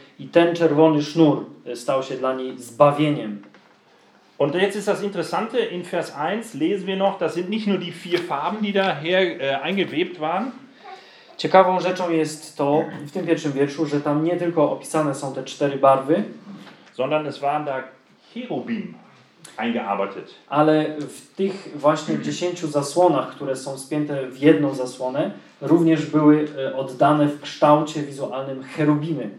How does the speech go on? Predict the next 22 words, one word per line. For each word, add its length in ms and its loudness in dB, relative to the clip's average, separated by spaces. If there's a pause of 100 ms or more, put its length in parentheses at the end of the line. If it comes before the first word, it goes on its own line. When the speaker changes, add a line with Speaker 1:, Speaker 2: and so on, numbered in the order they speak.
(800)
Speaker 2:
Und 480 -4 (300)
diese 220 -6
Cherubim 720 -4
standen 880 -6 (520)
als 400 -4
Adam 300 -2
und 180 -8
Eva 360 -6
aus 320 -6
dem 320 -2
Garten 380 -4
Eden 320 -10
ausgetrieben 680 -10
worden. 380 -8
Speaker 1:
Pamiętacie, 760 4 (100)
g-, 80 -12 (140)
jak 520 2
Adam 480 4
i 60 -8
Ewa 260 4
zostali, 640 -2
e, 380 4